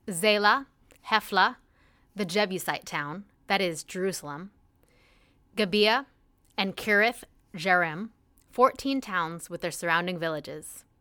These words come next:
This was the homeland allocated to the clans of the tribe of Benjamin. Luke nineteen.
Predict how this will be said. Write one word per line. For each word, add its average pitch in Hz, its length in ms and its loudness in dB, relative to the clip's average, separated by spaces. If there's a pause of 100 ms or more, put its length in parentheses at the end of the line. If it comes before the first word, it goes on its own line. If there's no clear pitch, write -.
(760)
This 247 240 4
was 294 140 -2
the 262 100 2
homeland 190 600 2
allocated 202 500 2
to 185 100 -8
the 170 80 -8
clans 185 420 -6
of 165 120 -10
the 170 60 -8
tribe 170 380 2
of 151 160 -8
Benjamin. 151 500 -12 (480)
Luke 254 280 2
nineteen. 175 600 -2